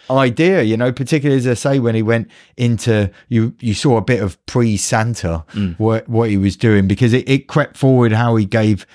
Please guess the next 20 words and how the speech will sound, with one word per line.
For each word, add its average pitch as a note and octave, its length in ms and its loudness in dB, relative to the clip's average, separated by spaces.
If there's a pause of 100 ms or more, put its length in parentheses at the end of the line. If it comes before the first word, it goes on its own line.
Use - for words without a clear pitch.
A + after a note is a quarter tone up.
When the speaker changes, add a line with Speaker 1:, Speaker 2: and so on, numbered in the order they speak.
(200)
Speaker 1:
gifts - 340 -2
and G2 220 -2
things F2+ 340 -2
as F#2 220 -4
well A#2+ 340 2
at G#2 120 -6
different G2 280 -8
times G#2+ 260 -2
to - 80 -10
the F#2 140 -2
adults. G2 440 -2
And, G2+ 120 -6 (300)
and A2+ 80 -2
you G#2 60 0
thought, C#3+ 320 2
"Oh, D3+ 40 0
there's C3 200 2
something B2 380 -2
in B2 180 -2
that A2 220 -4